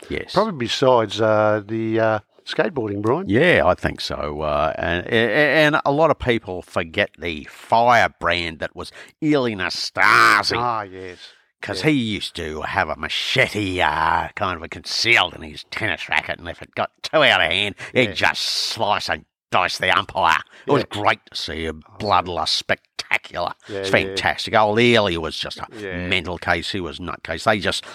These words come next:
Speaker 1: let him out straight for the asylum to, uh, Wimbledon there. And, uh, th-, we need to see more of that.
Speaker 2: Oh, we
Speaker 1: Uh,
Speaker 2: do.
Speaker 1: you
Speaker 2: We
Speaker 1: know,
Speaker 2: do.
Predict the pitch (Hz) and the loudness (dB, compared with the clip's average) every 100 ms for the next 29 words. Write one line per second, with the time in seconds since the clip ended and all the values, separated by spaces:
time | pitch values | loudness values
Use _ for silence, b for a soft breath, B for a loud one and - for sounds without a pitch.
0 | B 101 92 92 95 85 - - 98 101 | B 0 0 0 2 2 0 0 0 0
1 | - 87 80 82 - - 104 98 92 82 | -4 -4 -4 -4 -4 2 4 4 2 -4
2 | - 104 95 85 82 B - 95 98 98 | -6 -4 -2 0 0 B -10 -6 -4 -4
3 | 82 80 76 76 76 78 80 107 - - | -6 -6 -8 -8 -6 -6 -6 -8 -8 0
4 | 160 190 269 285 262 156 113 101 95 95 | 2 2 2 2 4 2 2 -2 -2 -2
5 | 87 85 82 80 76 76 - 107 82 76 | -4 -6 -4 -6 -6 -6 -6 -12 -10 -6
6 | 80 98 92 78 80 95 98 | -6 -6 -6 -6 -6 -6 -10